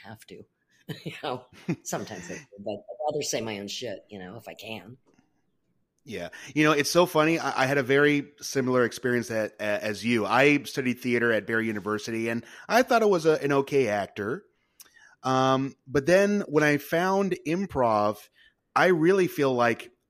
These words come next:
Speaker 2: I can't see myself really doing anything else. And I would say ever since I learned improv, my acting all around has become so much better. Do you think that's a very common thing that happens for actors who discover, uh, improv?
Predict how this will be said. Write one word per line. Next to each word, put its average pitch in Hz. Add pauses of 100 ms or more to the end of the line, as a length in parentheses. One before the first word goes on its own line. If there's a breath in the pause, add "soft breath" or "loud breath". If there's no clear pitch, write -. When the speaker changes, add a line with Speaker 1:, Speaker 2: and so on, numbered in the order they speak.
Speaker 2:
I 123
can't 156
see 143
myself 127
really 120
doing 110
anything 95
else. 151 (640 soft breath)
And 127 (300)
I 123
would 190
say 113
ever 123
since 139
I 135
learned 123
improv, 110 (640)
my 120
acting 135
all 123
around 131
has 120
become 110
so 113
much 110 (560)
better. 104 (560 loud breath)
Do 139
you 170
think 262 (100)
that's 175
a 185
very 151
common 135
thing 165
that 156
happens 156
for 135
actors 131
who 127
discover, 127
uh, 117
improv? 147